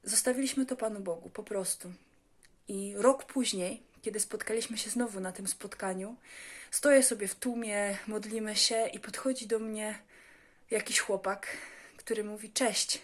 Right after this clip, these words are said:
pamiętasz mnie?” Ja mówię: „No niekoniecznie”. On mówi: „Wiesz, rok temu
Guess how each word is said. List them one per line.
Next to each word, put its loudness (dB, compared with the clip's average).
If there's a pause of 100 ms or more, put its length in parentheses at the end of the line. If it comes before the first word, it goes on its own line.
pamiętasz -4
mnie?” 0 (1200)
Ja -10
mówię: 0 (1200)
„No -8
niekoniecznie”. 0 (640)
On 0
mówi: -4
„Wiesz, 4 (100)
rok 0
temu 4